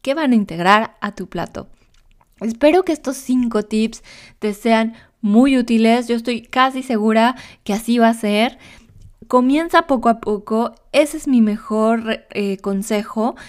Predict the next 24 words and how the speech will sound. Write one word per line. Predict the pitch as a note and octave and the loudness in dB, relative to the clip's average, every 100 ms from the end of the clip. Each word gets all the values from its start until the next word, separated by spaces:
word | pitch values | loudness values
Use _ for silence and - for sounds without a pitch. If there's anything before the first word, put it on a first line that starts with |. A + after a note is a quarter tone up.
| - - | -20 -12
Es | - C4 | -4 -2
lo | C#4+ C#4+ | -2 -2
que | B3 | 2
a | |
mí | A3+ A#3 B3 | 6 6 4
me | B3+ | 2
funcionó | B3+ G3+ G3 F#3+ G3 | -2 -6 -8 -8 -6
muchísimo | G#3 A3 A3 - G3 - G3 G3+ A3 | -4 -4 -6 -8 -10 -6 -4 -2 -2
y | G#3 | -2
yo | G#3 | -4
estoy | A3 A#3+ | -6 -8
segura | A3+ F#3+ G3+ G#3 A3 | -10 -4 -2 -2 -4
que | G#3 - | -8 -8
el | G3+ G3+ | -8 -8
ser | - C4 C#4 D4+ | -6 -2 -2 -4
flexible | A#3+ G#3+ - - G3 F#3 - - - | -8 -8 -8 -8 -6 -6 -10 -14 -8
con | G#3+ G#3 | -2 -2
esta | G#3+ A3 - | -2 -6 -8
transición | G3+ G#3+ G3 A#3 A#3+ - - - - | -8 -8 -6 -2 -2 -2 -14 -14 -6
te | G3 | -2
va | G3 | -2
a | G3 | -2
permitir | A#3 A3 F#3+ A#3 A#3+ A#4 - - _ - | -6 -6 -6 -2 -2 -2 -6 -20 _ -4
que | A#3+ C#4 | 0 0